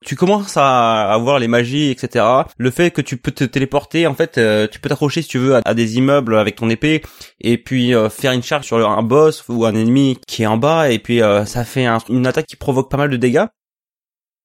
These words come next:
Et là, tu te dis, attends, parce que là, je peux le faire, mais donc, il y a que un boss, et cetera. Mais imagine la place remplie de monstres, et cetera. Tu peux monter super en hauteur pour faire des attaques, euh, vrillées comme ça et, euh, fendre sur tes ennemis.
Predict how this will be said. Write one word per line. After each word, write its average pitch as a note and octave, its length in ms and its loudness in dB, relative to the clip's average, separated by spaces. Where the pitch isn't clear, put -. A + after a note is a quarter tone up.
Et - 100 -2
là, G3+ 120 0
tu D3 140 -18
te - 80 -6
dis, F#3 300 -4
attends, C#3+ 320 -4
parce - 120 -16
que D#3+ 80 -4
là, G3 80 2
je - 80 -4
peux D3 60 -4
le C3 60 -6
faire, E3 220 -2
mais A#2+ 120 2
donc, B2+ 200 -2
il - 40 -6
y - 20 -4
a - 40 -6
que B2 180 -4
un C3 120 0
boss, C3 260 0
et C3 40 -12
cetera. E3 400 -2
Mais B2 200 0
imagine D#3+ 540 0
la A#2+ 160 -2
place E3+ 240 -2
remplie D#3+ 320 -4
de C#3+ 80 2
monstres, D#3 360 0
et C#3 60 -4
cetera. D3 560 0
Tu - 100 -16
peux C#3+ 60 -2
monter C#3 340 0
super D3+ 320 -4
en D3 120 2
hauteur D#3+ 320 0
pour B2+ 120 -12
faire B2+ 140 -2
des B2 120 -2
attaques, B2+ 280 -2
euh, G#2+ 580 0
vrillées C3+ 440 -2
comme B2+ 180 -4
ça C#3+ 300 0
et, A2 340 2
euh, G#2 160 0
fendre C#3+ 440 -4
sur B2+ 120 -8
tes B2 180 -2
ennemis. F3+ 320 2